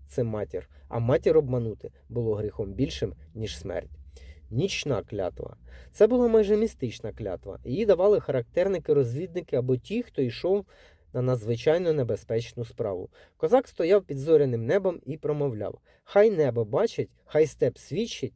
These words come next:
я не відступлю». Вірили, така клятва стає силою, що веде людину через темряву. Найособистіша і най-,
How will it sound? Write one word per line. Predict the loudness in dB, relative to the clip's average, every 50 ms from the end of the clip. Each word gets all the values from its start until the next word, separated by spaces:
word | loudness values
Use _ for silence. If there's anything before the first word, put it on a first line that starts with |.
| _ -14
я | -6 -2 0 0 0 0 -4 _ _ _
не | -6 -2 -2 -2
відступлю». | -2 -2 -6 -8 -8 -10 -8 -8 -8 -10 -12 -12 -14 _ _ _ _ -20 _ _ -6
Вірили, | 0 2 4 6 6 6 4 2 -2 -4 _ _ _ _
така | -8 -4 -2 -2 -2
клятва | -2 -2 -2 -2 -2 -4 -6 -10 -12 -12 _ _
стає | -16 -6 -2 -2 0 0 -2
силою, | -2 -2 -2 0 2 4 2 2 0
що | -2 -6 -6 -4
веде | -4 -2 0 0 2 2
людину | 2 0 0 -2 -4 -4 -6 -12 _ _ _
через | -8 -4 -2 -2 -2 -4 -6
темряву. | -6 -8 -8 -8 -8 -8 -10 -10 -12 -18 _ _ _ _ _ _
Найособистіша | 2 4 4 4 4 2 -2 -4 -4 -2 -2 -2 -4 -6 -14 -16 -16 -14 -16 -18 -18 _ _
і | -10 -6
най-, | -4 -2 0 0 0 -2 -4